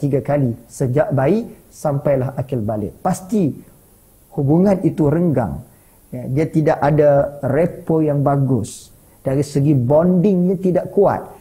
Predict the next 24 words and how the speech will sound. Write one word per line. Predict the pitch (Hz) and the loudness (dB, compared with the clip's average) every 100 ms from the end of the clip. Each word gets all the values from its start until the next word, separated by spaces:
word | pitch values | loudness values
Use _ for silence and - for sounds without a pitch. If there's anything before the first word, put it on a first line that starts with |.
| - - | -20 -16
sebab | - 139 190 - - - _ - | -4 0 0 -4 -16 -20 _ -6
tidak | 202 180 | -2 0
bersama | 208 - 208 214 175 110 82 - - | 0 2 2 4 4 2 -4 -10 -16
kerap | - 196 - - - - 135 | -6 0 0 0 -8 -10 -4
dengan | 135 135 127 135 | -2 -2 -2 -4
anak | 131 156 - - | -4 -4 -6 -4
dan | 143 | -2
juga | 139 131 | 0 -2
si | 127 | -2
ayah | 139 127 117 117 | -4 -4 -6 -6
itu. | - - - _ _ _ _ _ | -10 -12 -16 _ _ _ _ _
Tapi | - 185 254 240 | -4 0 2 4
ia | |
berbeza | 214 214 233 214 214 | 4 6 6 4 4
berlaku | 202 185 180 180 165 | 2 2 2 2 0
kepada | - 170 151 | 0 0 0
keluarga | 156 175 180 160 | 0 0 2 2
Nabi | 151 139 147 | 2 2 0
Allah | 131 120 | 0 -2
Ibrahim. | 120 117 113 123 110 | -2 -2 -2 -4 -4
Masya | 120 147 | -6 -4
Allah, | - 127 107 - | -2 -2 -4 -4
hebat. | 170 131 69 - - - | -2 -2 -4 -12 -20 -16
Ya. | 185 | -12